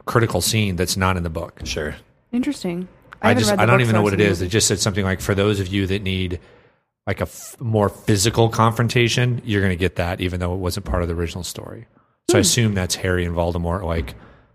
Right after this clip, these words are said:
Speaker 1: boxing or something, or, like,
Speaker 2: <laughs>
Speaker 1: fi-, physically, like, not just doing the spell bit,
Speaker 2: Well,
Speaker 1: but
Speaker 2: there t-, there's two just totally different methods of storytelling that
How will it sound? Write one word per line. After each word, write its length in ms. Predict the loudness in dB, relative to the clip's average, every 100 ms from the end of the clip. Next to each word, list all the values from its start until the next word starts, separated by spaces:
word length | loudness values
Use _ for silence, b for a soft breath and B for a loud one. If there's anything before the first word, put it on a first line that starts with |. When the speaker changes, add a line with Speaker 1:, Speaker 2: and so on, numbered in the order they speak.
| b _ _ -14 -4
Speaker 1:
boxing 500 | -4 -2 -2 0 2
or 60 |
something, 380 | 4 4 6 8
or, 160 | 10 10
like, 180 | 10 10
Speaker 2:
<laughs> 320 | 8 8 6
Speaker 1:
fi-, 80 | 6
physically, 380 | 6 6 6
like, 300 | 6 4 2 -6 B B
not 180 | 0 2
just 180 | 0
doing 220 | 2 2 4
the 240 | 0 0
spell 400 | -4 -2 2 2
bit, 280 | 2 0 0
Speaker 2:
Well, 80 | 2
Speaker 1:
but 80 | 4
Speaker 2:
there 100 | 2
t-, 300 | 0 -2 0
there's 160 | -2
two 600 | 0 0 2 2 2 0
just 280 | -4 -6 -8
totally 340 | -2 2 2 2
different 220 | 0 -2
methods 300 | -4 -4 -6
of 60 |
storytelling 680 | -4 -2 -2 0 0 -2 -6
that 220 | -4 -6